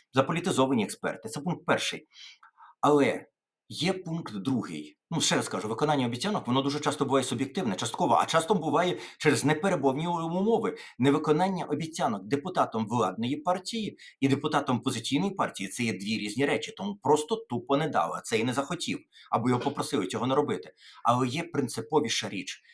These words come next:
і я на цьому завжди наполягав. Поголосували за принципом «хоть поржать»? За, як за сух голосували? Тупо. Чотири пляшки в пиво вкрав і пішов у Верховну Раду? Отак голосували, правда? Тому насправді є відповідальність виборця.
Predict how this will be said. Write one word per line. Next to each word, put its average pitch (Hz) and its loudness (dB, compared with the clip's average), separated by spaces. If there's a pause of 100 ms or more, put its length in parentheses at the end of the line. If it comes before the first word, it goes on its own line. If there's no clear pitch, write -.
і 123 -4
я 143 4
на 143 0
цьому 151 -2
завжди 113 2
наполягав. 107 0 (460)
Поголосували 160 6
за 143 4
принципом 131 2
«хоть - 0
поржать»? 151 0 (600)
За, 151 4
як 185 2
за 143 0
сух 127 0
голосували? 117 0 (280)
Тупо. 214 4 (220)
Чотири 180 2
пляшки 175 2
в - -4
пиво 151 6
вкрав 165 2
і 139 4
пішов 147 -2
у 139 0
Верховну 151 0
Раду? 226 0 (280)
Отак - 4
голосували, 120 0
правда? - -2 (460)
Тому 196 4
насправді 131 0
є 113 -4
відповідальність 120 -4
виборця. - -8